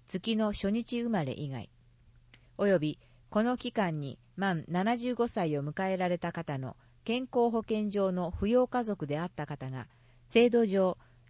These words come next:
やむなく月の途中で他の健康保険に加入することになってしまった方で、かつ、満七十五歳の誕生月、加入月に所得区分に応じて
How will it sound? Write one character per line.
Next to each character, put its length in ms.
や 100
む 140
な 140
く 320
月 300
の 140
途 160
中 260
で 280
他 160
の 160
健 280
康 140
保 80
険 220
に 180
加 160
入 220
す 160
る 80
こ 120
と 140
に 140
な 140
っ 20
て 140
し 120
ま 120
っ 40
た 160
方 240
で、 160
か 140
つ、 280
満 380
七 260
十 160
五 140
歳 240
の 180
誕 240
生 200
月、 340
加 140
入 240
月 380
に 220
所 160
得 300
区 160
分 220
に 120
応 220
じ 160
て 180